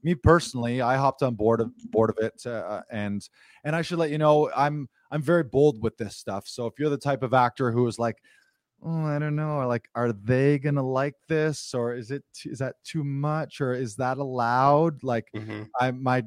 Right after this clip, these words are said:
Speaker 1: my training through Tom and just my general life training is not, is not one born of,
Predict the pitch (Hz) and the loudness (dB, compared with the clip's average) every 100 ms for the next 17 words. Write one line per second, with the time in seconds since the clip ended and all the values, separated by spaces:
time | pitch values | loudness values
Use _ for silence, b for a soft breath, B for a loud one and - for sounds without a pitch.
0 | - 135 127 - 139 139 120 123 113 113 | -2 -2 0 0 2 2 -2 -2 0 4
1 | 120 127 127 104 107 120 113 101 113 117 | 6 4 2 -4 -8 -10 -10 -6 -4 0
2 | 107 104 110 - 113 104 104 98 85 101 | 2 4 2 0 -2 0 0 -2 -4 -4
3 | 101 104 101 - _ _ _ _ _ _ | 0 2 0 -4 _ _ _ _ _ _
4 | 117 95 120 117 113 110 110 104 95 107 | -6 -4 2 4 4 2 0 0 4 4
5 | 110 113 104 95 82 | 6 4 0 -4 -10